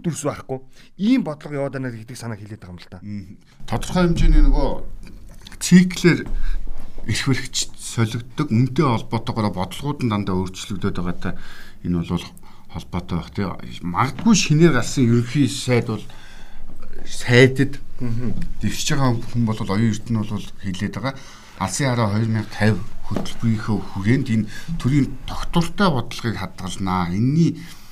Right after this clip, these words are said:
Speaker 2: инновацийн тий яг энэ бодлого зохицуулах яамдууд агентлагуудыг бий болгоноо. Нэгдсэн байдлаар хамтнаа гэд намынхаа урал дээр бол хэлсэн байлээ.
Speaker 1: Бид
Speaker 2: нэр хамгийн их мөнгө олж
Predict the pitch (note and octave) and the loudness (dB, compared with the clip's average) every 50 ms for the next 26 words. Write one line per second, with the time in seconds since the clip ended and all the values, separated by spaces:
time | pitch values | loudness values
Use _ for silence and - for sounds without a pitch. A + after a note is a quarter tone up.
0 | - - - - - G2+ G#2 A#2+ B2+ C3+ D3 D3 C#3+ - - - B2+ A2 F#2 - | -14 -14 -10 -6 -2 0 2 2 2 2 0 -2 -2 -4 0 2 2 2 2 2
1 | B2 C#3 C#3+ C3 - - - - A2+ B2+ A#2+ A#2 A#2 A#2+ A2 F2+ G2+ G2+ G#2 - | 0 0 0 -2 -10 -10 -4 -2 0 2 4 4 4 4 4 0 -2 -6 -6 -6
2 | - B2+ - - - - - A#2 G#2+ - - - - - - - - - - - | -8 -10 -10 -10 -10 -6 -6 -4 -4 -6 -10 -14 -14 -16 -16 -16 -18 -18 -18 -14
3 | - F#2+ G2 G#2+ A2+ A#2 B2 B2 A#2+ A#2 A#2+ A#2 A2+ A2 - - - - G#2 G#2 | -6 0 2 4 4 4 4 2 0 -2 -2 -2 -4 -4 -6 -8 -6 -2 0 2
4 | A2 A2+ G#2+ - - - G#2 F#2+ - G#2+ G2+ F2+ F#2+ G2+ G2 F#2 F2+ F2 - - | 2 2 2 0 -2 -2 -2 -2 -2 -2 -2 -2 0 -2 -2 -2 -2 -4 -6 -6
5 | F2+ F2+ F2+ F2+ F2+ F2 F2 F2 G2 G#2 A2 - - C#3+ B2+ A#2 - - - A2 | -4 -2 -2 0 -2 -2 -4 -4 -6 -6 -6 -4 -2 0 0 0 0 -2 -4 -2
6 | G#2 G2 - - G#2+ F2 F2 F#2 F2 E2 - - G#2 F#2 E2+ - - - - - | -2 -2 -2 -4 -6 -4 -4 -4 -4 -2 0 2 2 4 4 4 4 4 4 4
7 | - - - - - - - - - - - - - - E2 E2+ F2 F#2 G#2+ A2 | 4 2 2 0 -2 -4 -6 -10 -12 -14 -14 -14 -12 -10 -8 -6 -4 -2 -2 -2
8 | G#2+ A2 F#2+ F2 F2+ F2 - - - - G2 E2+ F2 D#2+ - F2 E2+ - - - | -2 -2 -4 -4 -4 -8 -10 -10 -8 -8 -6 -6 -6 -8 -8 -10 -10 -10 -10 -6
9 | - - - - - - - F#2 E2+ - - F#2+ F2+ F2 F2 F2 E2+ - - A#2 | -4 -2 0 0 0 -2 -2 -2 -2 -2 0 0 0 0 -2 -2 -4 -2 0 0
10 | C3 D#3 - - - - - - - - - - - - - - A2+ B2 A#2 G2+ | 0 0 0 -4 -10 -10 -10 -8 -8 -8 -10 -10 -12 -10 -6 -2 0 0 0 0
11 | G#2+ A2 G#2 F#2 - C#3 C#3+ B2 G2+ - - A#2+ C#3 D3 D#3+ D3+ B2+ G2+ F#2 A2 | 0 -2 0 0 2 2 2 2 0 0 0 0 2 2 2 2 2 2 2 4
12 | A2+ B2+ C#3+ C#3 A#2+ C3+ A2+ G2+ - - | 6 8 8 8 6 4 0 -2 -2 -8